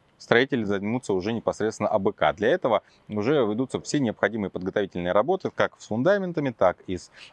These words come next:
а, м, э, пожарным разрывом. А, подвозятся необходимые металлоконструкции, которые также будут, а, монтироваться нашими кранами.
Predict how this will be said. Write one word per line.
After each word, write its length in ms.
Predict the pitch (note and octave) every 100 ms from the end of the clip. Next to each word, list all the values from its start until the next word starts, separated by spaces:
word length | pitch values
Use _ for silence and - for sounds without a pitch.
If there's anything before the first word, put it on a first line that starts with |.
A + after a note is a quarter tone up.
| -
а, 280 | F#2+ F#2+
м, 420 | F2+ F2+ F2+ F2+ F2+
э, 500 | F2 F2 F2 F2+ F2
пожарным 440 | G#2 G2+ G2 F#2
разрывом. 540 | F#2+ G#2+ D3 F3+ D#3 D3 - -
А, 160 | G2 A2
подвозятся 600 | A2+ G#2+ A2 G2 - - - -
необходимые 580 | G#2 G#2 A2 G#2 G2+ F#2
металлоконструкции, 920 | G2 G#2+ G#2 B2 B2+ - G3+ - F3
которые 420 | D#3+ C#3+ D#3 C#3+ C3+
также 300 | C#3 B2 A#2
будут, 300 | A#2+ A#2 - - -
а, 720 | A2 A2 G#2+ G#2 G#2 G2+ G2+
монтироваться 640 | G#2+ A#2 B2 A2 G2+ -
нашими 280 | G#2+ G2+ G#2
кранами. 480 | - A2+ G#2+ G2+ F#2